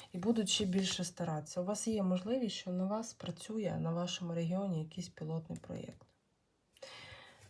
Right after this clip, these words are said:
Ві-, військові от як де-, навіть не знають, як буде, але у вас буде нормально. У вас більше біда, що вони бігають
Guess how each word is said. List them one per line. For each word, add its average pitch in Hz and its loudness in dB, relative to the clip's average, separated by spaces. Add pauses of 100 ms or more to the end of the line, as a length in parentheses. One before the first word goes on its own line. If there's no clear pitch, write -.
Ві-, 185 2
військові 208 10
от 226 10
як 208 6
де-, 208 4
навіть 208 6
не 196 6
знають, 190 4
як 180 2
буде, 190 4
але 170 6
у 180 8
вас 190 4
буде 175 -2
нормально. 165 -4 (100)
У 180 -6
вас 202 2
більше 190 0
біда, 202 4
що - -4
вони 202 4 (420)
бігають 185 4